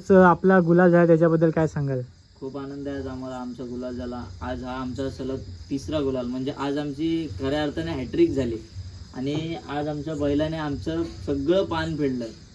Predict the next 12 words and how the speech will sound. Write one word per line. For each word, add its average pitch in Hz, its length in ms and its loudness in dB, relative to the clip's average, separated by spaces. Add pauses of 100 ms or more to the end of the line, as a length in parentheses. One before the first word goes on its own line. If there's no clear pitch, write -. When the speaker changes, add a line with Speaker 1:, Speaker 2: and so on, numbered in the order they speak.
(600)
Speaker 2:
आम्हाला 147 320 -2
वाटलं 147 440 0
पण 180 140 -2
नव्हतं 165 320 0
की 160 120 -2
आम्ही, 156 360 -4
आम्ही 156 320 -2
ज्या 156 180 -2
पद्धतीने 165 580 -2
गाडी 156 260 0
धरली 170 320 2
होती 165 460 0